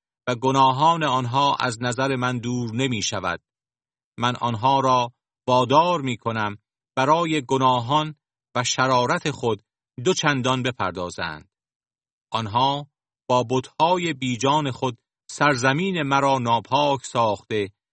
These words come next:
و آن را از خدایان دروغین پر کرده‌اند. اعتماد ارمیا به خداوند. ای خداوند،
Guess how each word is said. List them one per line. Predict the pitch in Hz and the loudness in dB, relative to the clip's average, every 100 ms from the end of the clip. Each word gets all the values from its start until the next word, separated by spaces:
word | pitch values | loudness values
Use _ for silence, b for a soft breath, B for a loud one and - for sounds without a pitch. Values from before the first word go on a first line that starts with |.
| _ - | _ -6
و | |
آن | 123 156 165 | 0 0 2
را | 151 147 143 | 2 2 0
از | 123 - | -4 -6
خدایان | - 123 123 120 143 165 147 | -4 0 2 2 2 0 -2
دروغین | 123 120 117 117 104 123 107 - _ _ - | -4 -4 -4 -6 -6 -6 -6 -12 _ _ -2
پر | 151 135 | 0 0
کرده‌اند. | 120 95 92 85 82 78 - _ _ _ _ _ _ _ _ _ _ _ | -2 -6 -6 -8 -10 -12 -20 _ _ _ _ _ _ _ _ _ _ _
اعتماد | 123 104 - 113 147 151 | -6 -6 -4 0 2 2
ارمیا | 147 131 113 107 104 107 104 110 - | -2 -4 -6 -6 -6 -4 -6 -10 -14
به | 92 | -14
خداوند. | - 98 90 87 95 87 78 _ _ _ _ _ _ _ _ _ _ _ - | -10 -6 -6 -4 -6 -6 -10 _ _ _ _ _ _ _ _ _ _ _ -4
ای | 123 107 | -2 -2
خداوند، | - 151 139 104 101 90 82 | -2 0 2 2 0 -4 -6